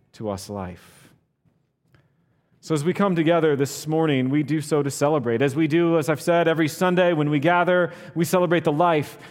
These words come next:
death, resurrection, ascension, and, and the promised return of our Lord Jesus Christ. So this morning, I desire to, to draw our hearts toward the hope that we have because of the work of Christ, in particular his resurrection.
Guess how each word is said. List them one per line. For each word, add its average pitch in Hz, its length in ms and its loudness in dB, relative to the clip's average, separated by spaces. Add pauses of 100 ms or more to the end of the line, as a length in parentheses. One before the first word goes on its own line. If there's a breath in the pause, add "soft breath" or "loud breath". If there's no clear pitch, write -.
(140 loud breath)
death, 170 300 0
resurrection, 165 580 0
ascension, 165 480 -2
and, 156 220 0 (160 loud breath)
and 160 100 -2
the 156 60 2
promised 180 540 -2
return 143 520 -2 (400 soft breath)
of 131 100 -10
our 135 120 2
Lord 127 260 0
Jesus 110 360 -6
Christ. - 640 -12 (1500)
So 147 100 -8
this 151 180 -4
morning, 180 260 2
I 160 120 4
desire 147 280 2
to, 135 220 0 (200 loud breath)
to 156 100 -4
draw 170 360 2
our 147 160 4
hearts - 680 -2 (440 soft breath)
toward 165 260 0
the 143 80 0
hope 139 380 -2 (400)
that 131 100 -4
we 131 160 -2
have 113 400 0
because 110 260 -8
of 107 100 -8
the 110 60 -6
work 104 220 -6
of 104 100 -14
Christ, 98 560 -8 (760)
in - 60 -18
particular 147 480 -2
his 123 200 -2
resurrection. 131 800 -4